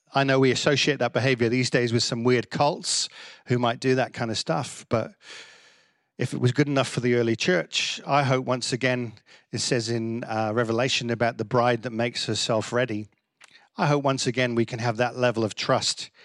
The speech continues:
and openness around our stuff. And I think there could be ways of dealing with it with the technology we have now where we could kind of share in a fair way like that.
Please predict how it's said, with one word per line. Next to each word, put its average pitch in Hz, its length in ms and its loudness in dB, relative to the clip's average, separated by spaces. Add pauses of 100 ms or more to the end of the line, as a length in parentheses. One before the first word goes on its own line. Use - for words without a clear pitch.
(500)
and 117 120 0
openness 120 720 0
around 113 360 -2
our 104 140 0
stuff. - 560 -4 (560)
And 113 160 -2
I 110 80 2
think 113 380 -4
there 139 140 0
could 156 240 0
be 151 100 2
ways 131 440 4
of 113 140 -2
dealing 120 300 0
with 110 160 2
it 101 140 -6 (460)
with 127 140 0
the 123 80 0
technology 131 580 0
we 117 120 2
have 110 200 0
now 107 460 0
where 117 280 0
we 110 120 2
could 113 240 -4
kind 113 200 -4
of 101 80 -2
share 120 360 2
in 101 100 -2
a 98 40 -4
fair 123 320 -2
way 107 180 0
like 104 260 -6
that. 98 220 -6